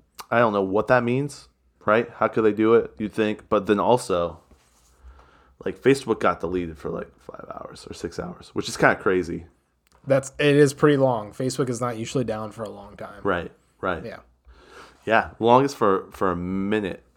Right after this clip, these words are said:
Speaker 1: And it, it made me realize that these tech monopolies aren't really monopolies. You know what I mean? They're also just companies
Speaker 2: Mm-hmm.
Speaker 1: that are dealing with stuff, like, can be taken down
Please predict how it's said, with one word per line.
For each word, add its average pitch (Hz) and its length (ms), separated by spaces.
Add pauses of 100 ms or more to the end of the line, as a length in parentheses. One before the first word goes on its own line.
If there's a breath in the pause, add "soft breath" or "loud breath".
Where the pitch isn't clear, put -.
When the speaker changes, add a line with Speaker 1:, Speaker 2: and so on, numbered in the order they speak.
Speaker 1:
And 101 100
it, 98 220
it 120 260
made 131 240
me 170 140
realize 127 640
that 98 200
these 95 240
tech - 320
monopolies 123 720 (480)
aren't 104 160
really 101 200
monopolies. 90 760
You 98 60
know 95 60
what 98 60
I 98 40
mean? 101 160
They're 107 160
also 101 320
just 90 240
companies 87 640 (1080 soft breath)
Speaker 2:
Mm-hmm. 110 320
Speaker 1:
that 101 220
are 90 100
dealing 90 440
with 82 120
stuff, - 540 (1500)
like, - 260
can 98 320
be 92 160
taken 85 280
down 90 280